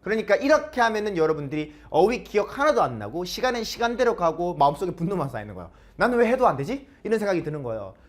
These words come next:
제대로 못했으니까 안 한 거예요. 잘 안 되는 거예요. 알겠죠? 어. 자, 이렇게 하는 게 아니라 올바른 방법은, 잘 보세요. 이렇게 하는 거예요. 자, 일 회독, 이 회독, 삼 회독, 사 회독. 이런 식으로 하는 거예요. 다시 보여줄게요. 보세요.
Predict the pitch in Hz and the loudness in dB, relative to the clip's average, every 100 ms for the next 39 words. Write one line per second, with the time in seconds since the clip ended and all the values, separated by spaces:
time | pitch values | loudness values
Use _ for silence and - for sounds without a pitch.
0 | - 233 294 226 233 277 269 208 - 127 | -4 2 2 2 2 0 -2 -4 -2 -2
1 | 120 123 123 113 101 - 127 131 117 113 | -2 -4 -6 -6 -8 -4 -2 -2 -4 -6
2 | 147 110 85 90 87 _ _ _ - 98 | -8 -8 -12 -14 -16 _ _ _ -16 -14
3 | - - - 80 - _ 143 147 262 285 | -14 -16 -18 -18 -20 _ -4 0 2 2
4 | 240 208 180 131 123 120 185 190 196 185 | 2 2 0 -4 -4 -2 2 4 4 2
5 | 156 123 101 98 107 131 151 120 160 151 | -2 -6 -8 -12 -12 -6 -4 -4 -4 -8
6 | 147 147 123 104 131 - _ _ _ - | -8 -8 -8 -8 -10 -12 _ _ _ -8
7 | 110 85 - _ _ _ _ _ - 170 | -6 -6 -10 _ _ _ _ _ -4 -2
8 | 127 - _ _ _ _ _ _ _ _ | -4 -10 _ _ _ _ _ _ _ _
9 | _ _ _ _ _ _ _ - 165 165 | _ _ _ _ _ _ _ -6 -2 0
10 | 120 - _ _ _ _ _ _ _ _ | -2 -10 _ _ _ _ _ _ _ _
11 | _ _ _ _ _ 202 196 - 90 _ | _ _ _ _ _ -4 -4 -4 -10 _
12 | _ _ _ - - _ _ _ - 139 | _ _ _ -20 -20 _ _ _ -4 0
13 | 143 113 90 _ _ - 233 277 233 190 | 0 -2 -12 _ _ -2 2 2 4 4
14 | 170 131 113 139 165 180 160 143 135 131 | 4 0 -2 -2 -4 -4 -6 -6 -4 -4
15 | 170 156 165 151 185 240 | -4 -6 0 2 0 -4